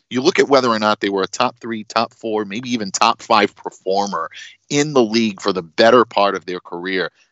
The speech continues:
I don't know if you can say that about Eli. He's had good seasons where he was among, if not the top signal callers in the league, but I don't think he had enough of them strung together to really warrant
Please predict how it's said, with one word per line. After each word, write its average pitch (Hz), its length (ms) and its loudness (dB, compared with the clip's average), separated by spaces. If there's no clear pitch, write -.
I 180 80 0
don't 196 100 0
know 226 100 -2
if 190 120 -6
you - 60 -10
can 208 100 -16
say 110 220 0
that 95 120 0
about 80 260 -4
Eli. 78 340 -6
He's 113 200 -8
had 156 220 -6
good 135 180 -4
seasons 123 540 -8
where 95 180 0
he 117 100 -6
was 110 320 0
among, 110 440 0
if 98 200 -12
not 107 220 -2
the 110 80 2
top - 360 -4
signal 87 340 -10
callers 90 420 -4
in 85 80 -20
the 80 80 -18
league, 117 420 -10
but - 120 2
I 123 60 4
don't 151 140 -2
think - 140 -4
he 117 80 -2
had 113 180 2
enough 98 400 -4
of 98 140 -6
them 90 100 -20
strung 95 340 -10
together 95 520 -2
to 98 260 -8
really 117 320 0
warrant 101 480 -2